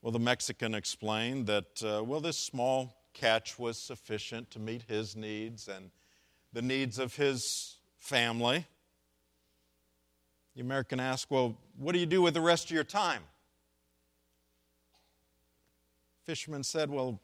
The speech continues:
I sleep late. I fish a little, play with my children, take a siesta. In the evenings, I go into the village to see my friends, have a nice meal, play the guitar,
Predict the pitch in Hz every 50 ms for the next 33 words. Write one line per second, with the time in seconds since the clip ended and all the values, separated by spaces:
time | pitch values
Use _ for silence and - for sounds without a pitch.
0 | - _ - 113 123 - - - - 113 117 123 - - 117 117 117 156 233 -
1 | - - - - - - _ _ _ _ _ _ _ _ _ _ _ _ _ _
2 | _ _ _ _ _ _ - 185 196 - - 160 143 - - 156 147 143 135 139
3 | 175 214 208 - _ _ - 131 139 160 180 190 185 185 185 - - - 165 160
4 | 160 147 165 170 151 - 151 139 151 - 160 - - - 135 117 117 120 120 -
5 | - - - 135 135 131 117 - _ _ _ _ _ _ _ _ _ _ _ _
6 | 123 117 123 123 120 123 131 139 135 131 139 139 139 139 131 117 127 117 117 120
7 | 107 101 98 - - 95 110 113 120 123 123 131 127 123 113 104 117 117 123 131
8 | 131 117 104 - 117 113 - - 127 127 127 120 120 - - 131 127 127 131 135
9 | 107 127 123 123 135 135 131 127 127 135 139 - - 123 127 127 131 135 135 123
10 | - - 113 117 120 127 135 147 139 - - 139 131 127 127 131 131